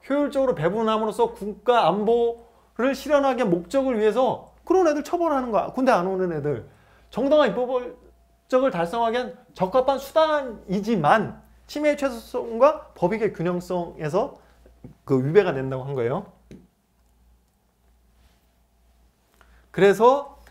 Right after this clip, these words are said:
대체 복무제를 도입하면서도 병역 의무의 형평을 유지하는 것은 충분히 가능.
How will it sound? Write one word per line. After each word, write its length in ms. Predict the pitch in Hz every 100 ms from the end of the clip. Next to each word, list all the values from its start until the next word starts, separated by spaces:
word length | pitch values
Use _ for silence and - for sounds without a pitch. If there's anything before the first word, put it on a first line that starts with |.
| _
대체 300 | - 196 254
복무제를 500 | 247 240 233 233 233
도입하면서도 1080 | - 196 240 - 254 262 220 214 180 98 - _ _
병역 360 | - 190 233 196
의무의 240 | 202 226
형평을 360 | 202 254 240 233
유지하는 360 | 175 208 202 196
것은 240 | 220 233
충분히 400 | - 285 277 247
가능. 460 | - 160 185 127